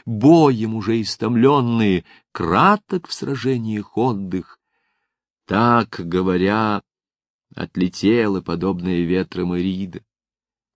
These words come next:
И восстал Ахиллес к громовержцу любезный. Паллада мощные плечи его облачила эгидом кистистым,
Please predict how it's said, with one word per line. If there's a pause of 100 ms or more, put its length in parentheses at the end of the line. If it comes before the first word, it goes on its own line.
(280)
И
восстал
Ахиллес
к
громовержцу
любезный. (800)
Паллада
мощные
плечи
его
облачила
эгидом
кистистым,